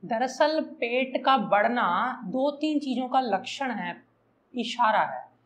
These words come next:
एक, आपके पेट में हवा रहती है, जिस वजह से पेट फूलने लगा है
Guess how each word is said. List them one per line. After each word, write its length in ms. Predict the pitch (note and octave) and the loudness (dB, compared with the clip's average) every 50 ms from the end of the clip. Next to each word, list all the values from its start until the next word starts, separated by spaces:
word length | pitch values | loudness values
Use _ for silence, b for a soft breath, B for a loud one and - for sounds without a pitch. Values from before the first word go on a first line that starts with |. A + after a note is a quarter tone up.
| _ _ _ _ _ - | _ _ _ _ _ -2
एक, 420 | B3 B3+ C#4 D4+ E4 D#4+ E4 - - | 0 2 4 4 4 2 0 -4 0
आपके 420 | - A3 A3 G#3+ - - - C#4 C4+ | 2 4 4 2 0 -2 -2 -2 -2
पेट 420 | C4 - A#3 A3 A3+ - A#3 B3 | 0 -2 -2 -2 -2 -4 -4 -4
में 80 | C#4 C4+ | -6 -4
हवा 380 | A#3+ A#3+ A#3 G#3 A3+ A#3 A#3+ A3 | -2 0 2 4 4 4 4 2
रहती 460 | F#3 F3 E3+ E3 - - A3 A3 A3 | 0 -2 -2 -4 -6 -8 -10 -8 -4
है, 240 | A#3 B3 C4+ D4 C#4+ | 0 0 2 2 0
जिस 260 | G#3+ A#3 B3+ B3 B3+ | 0 -2 -2 -4 -4
वजह 240 | A#3 A3+ A3 A3+ A3 | -6 -4 -2 -4 -4
से 160 | A3 - C#4 | -2 -2 -4
पेट 420 | C4+ - - A#3 B3 B3 A#3+ - - - | -4 -2 -2 -2 -2 -2 -4 -8 -2 2
फूलने 340 | B3+ D#4 D4 C#4+ C4+ B3+ G3+ | 4 4 4 4 4 2 0
लगा 260 | F3 D3+ C#3 C#3 C#3 | 0 0 0 -2 -4
है 160 | - - | -6 -8